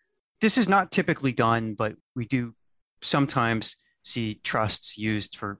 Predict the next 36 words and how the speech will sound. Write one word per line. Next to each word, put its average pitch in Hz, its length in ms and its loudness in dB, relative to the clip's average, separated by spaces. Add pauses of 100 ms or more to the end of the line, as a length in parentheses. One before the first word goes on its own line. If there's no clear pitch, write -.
for 110 120 -10
certain 107 480 -6 (280)
types - 260 -2
of 104 100 -12
transactions. 98 680 -6
I 98 100 -10
think 104 200 -10
Massachusetts 104 720 -6
business 131 320 4
trusts 104 400 0
and 101 100 -4
Delaware 104 440 0
statutory 98 640 -4
trusts 98 460 -2
are, 98 200 -2 (480)
are 104 220 0
out 117 220 0
there. 101 320 2 (360)
And 170 200 2
we 160 100 6
see 147 220 2
them 127 400 2
when 117 260 -2
we 110 100 0
have 113 140 2
interactions 107 580 -2
with - 120 -14
other 104 180 -4
jurisdictions 104 720 -8
like 101 160 -10 (260)
Australia. 107 680 -2 (340)
And 110 380 2 (500)
in 151 160 4
terms 214 300 4
of 147 80 2
how 139 240 0